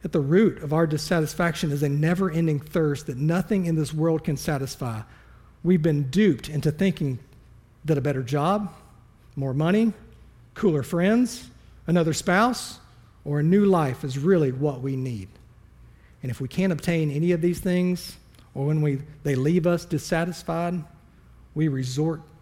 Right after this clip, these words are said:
to drug abuse, sexual immorality, and senseless entertainment. As Paul is making his case here, he's showing us that we are infatuated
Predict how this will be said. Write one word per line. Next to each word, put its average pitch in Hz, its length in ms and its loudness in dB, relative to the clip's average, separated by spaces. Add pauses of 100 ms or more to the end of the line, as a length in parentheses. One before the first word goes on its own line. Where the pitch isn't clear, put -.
(360)
to 147 80 -4
drug 143 320 -2
abuse, 113 560 -8 (560)
sexual 151 420 -4
immorality, 113 640 -4 (580)
and 123 140 -6
senseless - 840 -8 (140)
entertainment. 110 560 -10 (1400)
As 139 100 -4
Paul 185 340 2
is 123 240 -4 (520)
making 156 400 0
his 131 160 -4
case 143 320 0
here, 127 180 -2
he's 123 140 -4
showing 151 400 -2
us 120 160 -6
that 117 160 -8
we 147 240 2
are 113 380 -6 (1160)
infatuated 123 920 -4